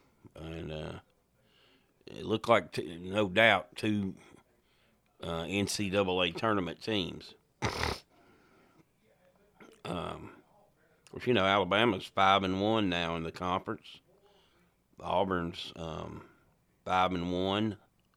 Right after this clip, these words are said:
Tennessee is four and one. Uh,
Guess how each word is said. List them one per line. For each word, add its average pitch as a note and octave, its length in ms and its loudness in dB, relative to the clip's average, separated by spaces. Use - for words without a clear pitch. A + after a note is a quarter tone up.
Tennessee F#2+ 840 -4
is - 80 -20
four G#2 280 4
and E2+ 140 -2
one. F2+ 360 0
Uh, - 200 -18